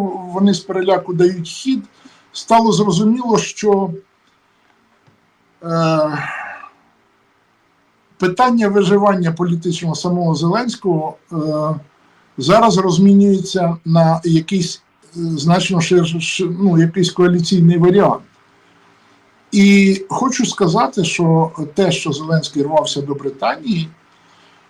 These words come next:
мені здається, що він отримав такого прочухана за останні днів десять, що, по суті, він, він рвався до британців як до справжнього,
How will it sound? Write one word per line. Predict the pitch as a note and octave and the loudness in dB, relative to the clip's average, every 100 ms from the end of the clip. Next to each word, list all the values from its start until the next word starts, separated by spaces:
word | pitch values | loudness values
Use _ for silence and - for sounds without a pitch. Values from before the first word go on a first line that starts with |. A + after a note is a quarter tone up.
| _ _ - | _ _ -6
мені | D3+ E3+ G#3+ A#3 F#3 | 2 4 6 6 4
здається, | D#3+ F3+ F#3+ A#3 A#3+ - F3 | 4 4 4 0 -2 0 0
що | - - G3 F#3 F#3 F3+ E3 _ _ _ _ F#3 | 0 -2 2 2 4 2 -2 _ _ _ _ -6
він | D3+ A#3 A3 | 0 4 4
отримав | F3 E3 G#3+ F3 E3 | 4 2 4 4 2
такого | F3 G#3 F#3 | 0 2 2
прочухана | E3 D#3+ F3+ - C#4+ C4+ F3 D#3+ - - _ _ _ _ _ | 2 0 0 0 0 2 2 2 -4 -20 _ _ _ _ _
за | C#3+ E3 | -2 2
останні | E3 - E3+ D#3+ D3 D3 D3 _ D3 | 2 2 2 2 0 -8 -14 _ -12
днів | D3 E3 C#3+ | -2 0 0
десять, | D3+ B2+ - C3 - _ _ _ _ _ _ _ _ | 0 -2 -4 -10 -12 _ _ _ _ _ _ _ _
що, | - - G3+ F#3 | -12 -2 0 2
по | G3+ | 0
суті, | C#4+ C#4 A3+ | 0 0 2
він, | G#3+ A#3 G#3+ | 2 2 2
він | E3+ A3 A3 G3+ - | 0 2 2 2 0
рвався | E3 F3 G#3 - F#3+ | 0 4 4 2 -2
до | E3+ F3 | 0 0
британців | F3 F3 A3+ A#3 A#3 G#3 F#3 | 0 -2 0 -2 -2 -4 -2
як | F#3 F3+ E3 | -4 -4 -6
до | D#3 F3 E3+ E3+ | -2 0 0 -6
справжнього, | - - F#3+ G3 D#3+ E3+ D#3 D3 D3 | -10 0 2 2 -2 -8 -6 -8 -12